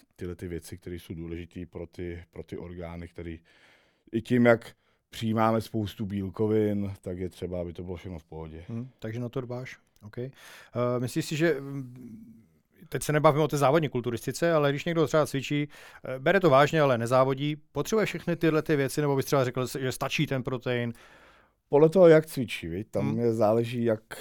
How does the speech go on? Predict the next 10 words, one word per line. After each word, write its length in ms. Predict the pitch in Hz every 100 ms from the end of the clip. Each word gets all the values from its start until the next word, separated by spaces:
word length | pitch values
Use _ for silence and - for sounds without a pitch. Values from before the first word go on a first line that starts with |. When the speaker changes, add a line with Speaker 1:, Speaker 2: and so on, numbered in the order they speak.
| - -
Speaker 1:
kolik 220 | - 120
tomu 240 | 127 123
dává 560 | 120 107 107 120 120 120
a, 360 | - 98 101 107 _ _ - _ _ _ _ _ _ _ _
a 200 | 104 104
myslím 320 | 104 98 110
si, 140 | -
že 60 | 110
ty 120 | 101
doplňky, 1000 | 113 104 - 107 107 - 117 110 110 104